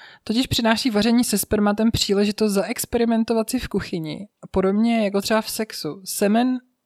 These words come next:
semenem prý můžete doslova vložit kus sebe do svého díla a udělat jídlo s osobním prožitkem.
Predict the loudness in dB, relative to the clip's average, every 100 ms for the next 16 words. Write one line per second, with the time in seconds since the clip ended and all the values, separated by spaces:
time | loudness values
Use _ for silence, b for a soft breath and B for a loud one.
0 | -14 -4 0 2 2 0 -2 -2 -2 0
1 | 0 -2 -2 -2 -4 -4 -4 -2 -2 -2
2 | -4 -2 0 0 0 2 4 4 2 0
3 | 0 0 -2 -2 -2 -2 -2 -4 -2 -4
4 | -6 -8 -4 -2 -2 -6 -4 -2 0 0
5 | 0 -2 0 2 2 0 -2 -8 -8 -8